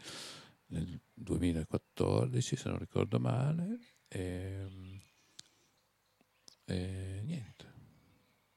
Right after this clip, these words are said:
Allora io adesso ci, ci han chiuso la strada, forse.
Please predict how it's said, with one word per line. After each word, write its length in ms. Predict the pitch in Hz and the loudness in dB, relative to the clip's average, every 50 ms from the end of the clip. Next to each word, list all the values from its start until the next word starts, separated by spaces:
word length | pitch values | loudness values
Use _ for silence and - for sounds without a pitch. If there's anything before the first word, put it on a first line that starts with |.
| _ _ - - - | _ _ -20 -8 -2
Allora 520 | - 92 101 117 127 135 127 120 113 110 - | 2 4 4 4 4 4 2 0 -2 -6 -8
io 460 | - 113 98 101 98 101 101 101 - - _ _ _ _ _ _ _ _ - _ _ _ _ - - _ _ - | -6 -4 -2 0 0 -2 -4 -6 -8 -14 _ _ _ _ _ _ _ _ -20 _ _ _ _ -20 -20 _ _ 0
adesso 240 | - 92 - - 87 - - - - - - - | 0 2 4 2 2 0 -4 -12 -20 -20 -16 -8
ci, 220 | - - - - | -4 -2 -2 -2
ci 140 | - - - | -2 2 2
han 60 | 92 | 2
chiuso 320 | - - - 90 85 92 95 | 4 6 6 6 8 6 6
la 100 | 101 113 | 6 4
strada, 540 | - - - - 107 110 123 139 143 127 110 | 2 2 4 4 6 6 6 6 6 4 2
forse. 480 | - - - 123 127 - - - - | 2 0 0 0 0 0 -2 -6 -6